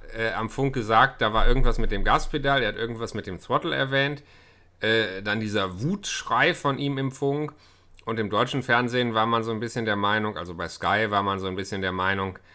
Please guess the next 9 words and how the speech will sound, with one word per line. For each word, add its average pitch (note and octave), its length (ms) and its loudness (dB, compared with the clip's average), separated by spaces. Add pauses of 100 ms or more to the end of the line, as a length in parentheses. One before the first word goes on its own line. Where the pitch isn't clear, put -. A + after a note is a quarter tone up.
(320)
ähm, F#2 400 -4 (680)
dass G2+ 300 -8
seine A2+ 260 2
Reaktion A#2 1040 2
eher C#3 340 4
darauf A#2 400 4
schließen C3+ 380 -4
lässt, A2+ 420 2 (560)
ähm, G#2+ 540 2